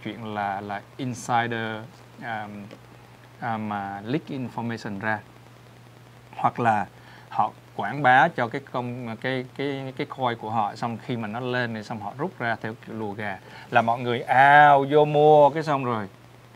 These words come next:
cái giá nó lên cao. Những cái người, à, những cái người owner đó, những cái người mà họ create ra cái đồng coin đó, với lại những cái người mà quảng bá cho đồng coin đó, họ rút vốn ra hết.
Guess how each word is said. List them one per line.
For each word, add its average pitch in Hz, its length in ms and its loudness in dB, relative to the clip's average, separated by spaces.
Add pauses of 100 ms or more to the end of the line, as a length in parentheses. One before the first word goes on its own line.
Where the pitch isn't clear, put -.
(580)
cái 139 120 -8
giá 131 160 6
nó 175 80 2
lên 135 220 0
cao. 113 300 -2 (300)
Những 117 120 -8
cái 151 120 0
người, 113 460 -2 (840)
à, 107 300 -4 (380)
những 110 120 -10
cái 160 120 -4
người 113 460 -4
owner 139 520 0
đó, 127 80 -2
những 117 220 -6
cái 147 120 -4
người 120 260 -4
mà 107 160 -8
họ 110 180 -10 (120)
create 117 300 -4
ra 135 80 -8
cái 143 120 -10
đồng 117 180 -8 (120)
coin 123 240 -4
đó, 135 100 -6
với 139 160 -8
lại 110 100 -10
những 107 140 -12
cái 151 120 -8
người 113 200 -6
mà 107 160 -8 (100)
quảng 113 240 -8
bá 135 160 -2
cho 139 120 -8
đồng 110 140 -8
coin 113 240 -8
đó, 120 100 -4
họ 117 240 -6
rút 180 120 -4 (120)
vốn 139 220 -2
ra 135 120 -6
hết. 135 220 -8